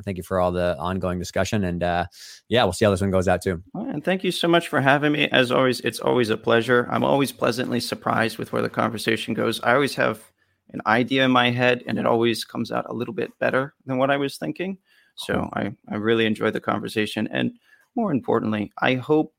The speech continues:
Speaker 2: that if I could achieve one thing from this podcast,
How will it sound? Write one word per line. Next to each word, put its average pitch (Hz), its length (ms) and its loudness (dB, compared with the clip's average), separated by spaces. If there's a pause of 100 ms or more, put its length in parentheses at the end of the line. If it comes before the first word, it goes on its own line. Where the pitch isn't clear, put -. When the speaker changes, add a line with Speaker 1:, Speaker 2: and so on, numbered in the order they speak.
(120)
Speaker 2:
that 110 280 2 (540)
if 123 140 -2
I 123 100 6
could 127 160 0
achieve 113 360 -2
one 113 240 4
thing 113 200 0
from - 180 -2
this 107 140 -2
podcast, - 680 -6